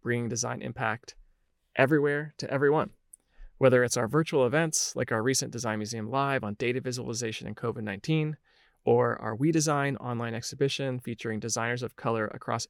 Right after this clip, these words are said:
every design field, or the hundreds of articles on design on our website,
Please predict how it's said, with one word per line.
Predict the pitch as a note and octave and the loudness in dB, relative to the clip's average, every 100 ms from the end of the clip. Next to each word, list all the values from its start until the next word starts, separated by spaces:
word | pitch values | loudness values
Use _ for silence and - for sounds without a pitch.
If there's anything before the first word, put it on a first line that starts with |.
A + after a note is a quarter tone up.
| - | -4
every | B2 C3 | -2 0
design | B2 A2+ A2 G#2+ | -2 -2 -4 -4
field, | A#2+ A2 G#2 _ _ _ _ _ | -4 -2 -4 _ _ _ _ _
or | C#3 C#3+ | 6 6
the | B2+ | 4
hundreds | A#2+ - D3+ D3+ C#3+ | -2 -2 0 0 -2
of | C3+ | 0
articles | A#2 A2+ A#2 A#2+ A2+ | 0 0 -2 -4 -4
on | G#2+ A#2 | -4 -6
design | A2+ A#2+ A#2 A2 | -4 -4 -6 -6
on | - | -8
our | A#2 | -6
website, | G#2+ A2 - A#2 G#2 | -4 -4 -4 -2 -2